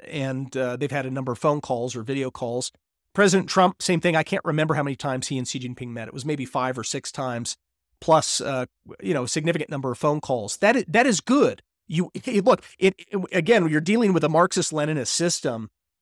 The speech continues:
where there's one guy who makes all the important decisions. You, you wanna have access to that guy. And you, you, you, the only way that you can really know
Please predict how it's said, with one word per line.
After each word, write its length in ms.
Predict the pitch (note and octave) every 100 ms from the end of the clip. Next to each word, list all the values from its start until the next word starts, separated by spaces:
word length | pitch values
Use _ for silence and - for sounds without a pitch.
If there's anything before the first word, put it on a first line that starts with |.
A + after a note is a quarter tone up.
| _
where 180 | D#3+ E3
there's 220 | D#3 D3
one 300 | C#3+ F#3+ G#3+
guy 320 | E3 D3+ D#3
who 140 | A2+ C3+
makes 300 | C#3 C#3 -
all 160 | D3
the 120 | C#3+ C3+
important 440 | A#2+ C3+ B2+ B2
decisions. 640 | A2+ - C3+ B2+ G2 D#2+ -
You, 220 | E3+ F3
you 120 | F3+ E3+
wanna 180 | B3+
have 140 | G3+ E3
access 460 | D#3+ F3+ - - -
to 80 | -
that 280 | A#3 D#3+
guy. 240 | - A2 G#2+
And 180 | D3 E3
you, 140 | E3+ - _ _
you, 180 | D#3+ E3+
you, 140 | E3+ -
the 100 | F3
only 160 | A#3+
way 140 | A3+ G#3
that 140 | F#3
you 80 | E3+
can 220 | - D#3+
really 280 | E3 A#3+ G#3
know 400 | D#3+ D3 D3+ D3